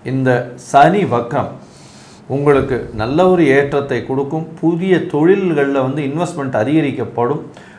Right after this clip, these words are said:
ஆனால் லாபங்கள் சற்று கம்மியாக இருக்கக்கூடிய காலகட்டமாக இந்த காலகட்டம் அமையும் அப்படின்னு சக்தி ஜோதிட குழு சொல்லுது. நன்றி, நமஸ்காரம். அஸ்ட்ரோ கே எஸ் ஐயங்கார் YouTube சேனல்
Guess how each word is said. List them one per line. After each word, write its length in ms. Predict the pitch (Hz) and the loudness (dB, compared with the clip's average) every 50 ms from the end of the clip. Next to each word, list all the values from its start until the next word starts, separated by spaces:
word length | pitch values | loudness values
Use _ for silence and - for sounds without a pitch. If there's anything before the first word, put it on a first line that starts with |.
| - - | 0 4
ஆனால் 420 | 123 131 151 180 196 - - 104 | 6 6 8 6 6 4 2 4
லாபங்கள் 560 | 113 127 160 202 220 220 208 180 160 175 208 | 8 8 10 10 8 6 4 2 2 0 0
சற்று 340 | 202 - 156 - - 139 131 | 0 -2 -4 -4 -4 -6 -6
கம்மியாக 600 | 127 - 127 139 160 180 185 185 180 170 151 139 | -4 -2 -2 0 0 0 4 4 4 4 4 2
இருக்கக்கூடிய 760 | 131 131 127 131 131 147 127 - - 123 117 113 110 107 104 | 0 -2 -2 -2 -2 -4 -4 -4 -6 -8 -6 -4 -2 -2 -2
காலகட்டமாக 880 | 107 113 113 123 127 135 117 110 - 101 95 92 92 95 92 127 - - - - - - - | 2 4 6 6 6 4 2 -2 -4 -4 -2 0 0 0 0 -2 -6 -10 -12 -16 -20 -20 -14
இந்த 440 | - 117 123 120 113 107 95 87 87 - | -10 -10 -6 -2 -2 0 0 -2 -2 0
காலகட்டம் 560 | - 113 123 123 117 104 98 - - 101 90 | 4 4 4 4 4 2 -2 -2 -4 -4 -4
அமையும் 380 | 87 90 101 104 101 98 92 - - | -2 -4 -4 -4 -6 -8 -8 -10 -10
அப்படின்னு 300 | 95 95 - 101 98 117 | -10 -10 -8 -8 -10 -8
சக்தி 440 | 123 127 - - - - 139 123 120 | -6 -6 -6 -6 -4 -6 -6 -4 -4
ஜோதிட 280 | 113 113 110 104 92 | -2 -2 -2 -4 -4
குழு 140 | - 95 95 | -4 -6 -8
சொல்லுது. 580 | 95 - 160 165 180 190 170 190 202 196 196 - - - - - - - - - - | -4 -2 0 0 2 2 2 2 0 0 -4 -8 -16 -20 -20 -20 -20 -20 -20 -10 -4
நன்றி, 680 | 113 131 147 151 147 143 147 143 143 143 - - - - - - - | -2 -2 0 2 2 2 2 2 0 -2 -6 -10 -16 -20 -20 -12 -8
நமஸ்காரம். 520 | 104 107 107 104 - - 85 76 65 - - _ _ - | -6 -6 -6 -8 -8 -8 -8 -8 -8 -10 -14 _ _ -6
அஸ்ட்ரோ 440 | 113 127 - - - - 165 160 160 | -6 -6 -6 -8 -6 -4 -2 -2 -2
கே 280 | 151 - 131 131 139 139 | -2 -2 -2 0 0 0
எஸ் 180 | 135 - - | -2 -2 0
ஐயங்கார் 400 | 127 123 127 123 123 123 123 113 | 0 0 0 0 0 0 0 0
YouTube 500 | 104 110 120 139 135 127 - 135 127 113 - | 0 0 0 0 -2 0 -2 -2 -2 -2 -2
சேனல் 360 | - - 113 113 113 113 110 | -2 -2 -2 -2 -2 -2 -4